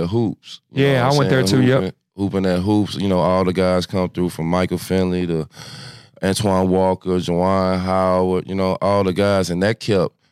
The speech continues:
Speaker 1: the game up, and that kinda put me on the weight room. You
Speaker 2: Yeah.
Speaker 1: know, got a little bit of weights and stuff off on. So that was, like, my summers, every summer going to that. And then, you know, we find a hoop. Everywhere we go, we go to Miami and we hooping in, you know, in the high school gym,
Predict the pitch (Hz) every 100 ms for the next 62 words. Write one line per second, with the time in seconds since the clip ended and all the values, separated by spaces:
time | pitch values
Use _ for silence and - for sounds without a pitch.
0 | _ _ _ _ - 82 98 104 101 95
1 | 92 85 92 98 107 85 80 _ _ -
2 | 123 95 98 95 101 101 95 87 85 73
3 | - 71 57 - - _ _ 127 82 85
4 | 90 92 90 92 95 73 85 87 90 82
5 | 80 - 85 82 85 92 87 - 90 107
6 | 95 82 78 76 85 85 - 98 90 78
7 | 78 - _ _ _ _ _ - 92 85
8 | 82 101 95 82 82 87 82 82 90 92
9 | 87 90 101 107 104 113 113 117 113 92
10 | 87 64 _ _ 87 90 92 92 92 90
11 | 95 104 101 101 _ _ _ 90 90 92
12 | 92 95 92 101 110 101 92 90 90 92
13 | 95 90 92 92 92 95 90 92 90 90
14 | 92 107 107 - 90 90 92